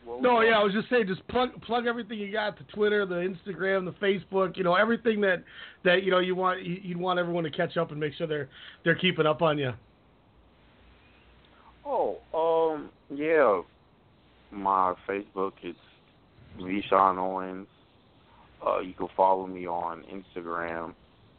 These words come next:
Speaker 1: It's, uh, V S O P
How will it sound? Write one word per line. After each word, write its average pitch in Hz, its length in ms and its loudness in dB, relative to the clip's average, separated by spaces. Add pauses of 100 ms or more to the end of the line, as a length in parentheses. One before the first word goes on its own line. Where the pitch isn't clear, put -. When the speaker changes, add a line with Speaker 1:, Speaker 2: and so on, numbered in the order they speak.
(140)
Speaker 1:
It's, 98 240 -4
uh, 76 560 -2 (340)
V 120 320 4
S 107 240 4
O 104 240 2 (140)
P 95 500 -10